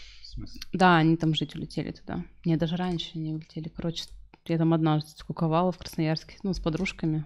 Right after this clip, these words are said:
Speaker 1: Мгм.
Speaker 2: Потом подружки все начали уезжать в Москву, я такая: «Вообще-то я хотела первая,
Speaker 1: Мгм.
Speaker 2: девочки». Вот, а потом переехала, да, в Москву, и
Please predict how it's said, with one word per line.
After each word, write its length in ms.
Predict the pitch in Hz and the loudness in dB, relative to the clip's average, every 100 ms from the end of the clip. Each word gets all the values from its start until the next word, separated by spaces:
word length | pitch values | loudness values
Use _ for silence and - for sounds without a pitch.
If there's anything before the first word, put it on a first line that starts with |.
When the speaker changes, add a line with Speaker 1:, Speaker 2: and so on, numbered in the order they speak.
| - | -4
Speaker 1:
Мгм. 340 | 131 117 120 117 | -4 -2 -2 2
Speaker 2:
Потом 240 | 160 175 | 6 6
подружки 360 | 165 196 247 - | 8 6 4 0
все 160 | - | 0
начали 240 | 196 190 175 | 2 2 2
уезжать 220 | 175 175 | 2 2
в 60 | 180 | 2
Москву, 340 | 170 - 170 | 0 0 2
я 60 | 170 | 2
такая: 260 | 165 165 | 2 0
«Вообще-то 240 | 160 165 170 | 0 2 2
я 80 | 165 | 2
хотела 320 | 175 170 165 | 4 4 4
первая, 920 | 165 170 170 165 165 165 170 165 165 - - | 4 4 6 6 6 6 6 4 2 -4 -2
Speaker 1:
Мгм. 100 | 165 | 2
Speaker 2:
девочки». 720 | 165 160 - 180 190 196 - - - - - - - - - | 2 -2 2 4 6 6 2 -14 -12 -12 -14 -14 -14 -12 0
Вот, 200 | 175 160 | 2 4
а 40 | |
потом 300 | 156 170 233 | 4 6 6
переехала, 640 | 240 170 151 165 - 156 139 | 6 4 2 0 0 -2 0
да, 160 | 147 | -2
в 40 | 151 | 0
Москву, 560 | 151 - 170 196 240 | -2 -4 -4 0 0
и 560 | 233 - 180 214 214 | 0 0 0 2 0